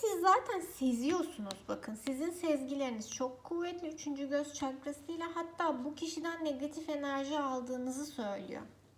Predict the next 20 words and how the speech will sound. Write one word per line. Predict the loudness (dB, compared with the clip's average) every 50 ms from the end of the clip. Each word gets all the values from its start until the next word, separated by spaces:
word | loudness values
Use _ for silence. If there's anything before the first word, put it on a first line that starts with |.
| -20 -20 -20 -20 -20 -20 -20 -20 -20 -12 -6 -4
Yani | -2 -2 -2 -2
çok | -4 -6 -6 -6 -4
sevdiğiniz | 0 4 4 4 4 2 0 -2 -2 -2 -4 -4 -4 -4
bir | -2 -2
insan | -2 -2 -4 -4 -4 -2 -2 0 0 -2 -4 -4
değil. | -4 -6 -6 -8 -12 -18 -20 -20 -20 -8 -4 -4
Hatta | -4 0 2 4 4 4
zamanında | 4 2 0 2 2 0 0 0 -2 -2 -2 -2 -2 0 0
bu | 0 0
insanı | 0 -2 -2 -4 -2 -4 -2 -2
engellemiş | -2 -2 0 0 2 2 2 2 2 0 -2 -2 -4 -4
falan | -4 -2 -2 -2 -2 -4
olabilirsiniz, | -4 -4 -4 -6 -6 -8 -8 -10 -10 -10 -8 -8 -8 -8 -10 -10
size | -6 -4 -2
haksızlık | -2 -2 -2 -4 -6 -10 -10 -10 -10 -10 -10 -10
ettiğini | -10 -10 -10 -12 -12 -10 -10 -8 -8 -10 -10
düşünüp | -12 -12 -12 -12 -12 -12 -14 -16 -20 -20 -20 -12 -8
bir | -8 -8 -8 -8
konudan | -8 -8 -8 -8 -6 -6 -6 -6 -6
ötürü. | -8 -10 -12 -14 -16 -14 -12